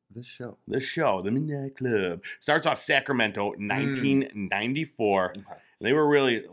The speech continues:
Speaker 2: making us, making it known it was nineteen ninety-four with the music choices.
Speaker 1: Mm, mm-hmm.
Speaker 2: Great music.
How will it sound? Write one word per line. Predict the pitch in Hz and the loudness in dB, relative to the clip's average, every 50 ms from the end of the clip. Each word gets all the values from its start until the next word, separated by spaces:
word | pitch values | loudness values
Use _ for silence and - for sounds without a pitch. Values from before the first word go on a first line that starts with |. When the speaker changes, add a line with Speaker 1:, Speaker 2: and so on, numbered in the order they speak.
| 95 98 | -16 -14
Speaker 2:
making | 98 101 104 107 113 117 120 107 120 113 | -8 -6 -2 0 2 2 2 2 0 0
us, | 113 104 101 - - - - | 0 -2 -2 -4 -8 -10 -4
making | 110 123 143 147 165 156 | 0 0 0 2 0 0
it | 139 123 | 2 2
known | 120 120 127 120 120 113 | 2 4 4 4 2 2
it | 104 | 0
was | 95 95 | 0 -2
nineteen | 101 98 95 101 101 | -2 -2 -2 -2 -2
ninety-four | 95 95 95 - 98 95 | -2 -4 -2 -2 -2 -2
with | 90 95 90 - | -2 -4 -4 -4
the | 98 92 87 60 62 - | -4 -4 -4 -6 -10 -8
music | 98 101 113 120 117 107 95 90 - - | -2 2 4 4 4 4 2 -2 -6 -6
choices. | - - 160 160 160 156 156 139 123 | -4 -2 0 0 0 0 0 -2 -4
Speaker 1:
Mm, | 110 107 | -6 -8
mm-hmm. | 117 113 113 | -10 -8 -4
Speaker 2:
Great | 110 110 117 127 147 135 | -2 0 2 2 0 0
music. | 135 117 107 101 92 95 98 98 98 - | 0 -2 -2 -2 -2 -4 -6 -6 -6 -10